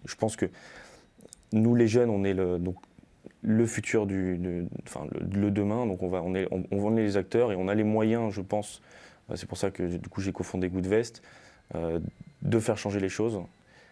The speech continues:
Et, euh, et ça commence par là. Et oui, c'est, c'est un intérêt, euh,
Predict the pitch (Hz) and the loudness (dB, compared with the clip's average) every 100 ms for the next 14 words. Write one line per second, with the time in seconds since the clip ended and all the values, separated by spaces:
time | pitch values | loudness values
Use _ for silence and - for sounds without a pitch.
0 | _ - 87 87 85 82 80 92 90 90 | _ -6 -2 0 0 0 -2 -2 -2 -4
1 | 92 - 82 92 107 95 85 95 90 78 | -4 -2 0 2 2 0 0 -2 -4 -6
2 | 80 82 87 90 90 95 95 90 | -6 -4 -4 -4 -4 0 0 0